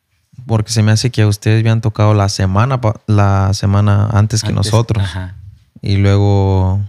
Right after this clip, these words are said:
Speaker 1: tocamos nosotros el fin, oh, no, no, miento, miento. Nosotros tocamos el viernes y se me hace que ustedes tocaron el sábado.
Speaker 2: El sábado, algo así.
Speaker 1: Y ya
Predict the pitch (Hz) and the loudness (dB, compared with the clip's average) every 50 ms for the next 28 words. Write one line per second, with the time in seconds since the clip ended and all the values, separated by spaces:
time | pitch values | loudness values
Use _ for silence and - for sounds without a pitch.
0 | - _ _ _ _ _ _ _ _ _ _ _ 98 101 - 107 104 107 110 107 | -10 _ _ _ _ _ _ _ _ _ _ _ -4 -2 0 0 2 2 2 2
1 | 104 107 113 107 - 113 104 107 98 98 104 107 101 - - 117 120 120 113 107 | 2 0 -2 -4 0 0 2 2 2 0 -2 -4 -4 0 0 0 2 2 2 2
2 | 101 101 104 101 101 - 95 92 90 90 90 - _ _ - - - 104 107 110 | 2 2 0 0 0 -2 -2 -2 -2 -4 -6 -8 _ _ -20 -4 0 0 0 2
3 | 135 123 127 - 123 127 127 123 117 110 113 117 117 127 139 143 143 139 - - | 0 -4 -2 -2 -2 0 2 2 2 2 2 2 2 0 0 -2 -4 -4 -8 -12
4 | _ _ _ _ _ _ _ _ - 107 104 113 101 104 104 107 113 - 107 101 | _ _ _ _ _ _ _ _ -8 -4 -2 0 2 2 2 0 0 -2 -4 -4
5 | - - 104 104 - 104 - 104 101 101 90 98 - - 101 104 110 110 98 92 | -2 -2 -4 -2 -4 -6 -4 -2 -2 -2 -2 -2 -2 0 0 2 2 2 0 -2
6 | 98 104 101 98 - - 98 98 95 98 98 101 98 101 98 95 101 98 104 - | -4 -6 -8 -12 -14 -14 -14 -14 -14 -14 -14 -12 -12 -12 -12 -12 -12 -14 -16 -10
7 | _ 101 98 95 98 98 98 95 95 95 95 95 95 101 | _ -4 -2 0 0 2 2 2 2 2 2 0 -2 -4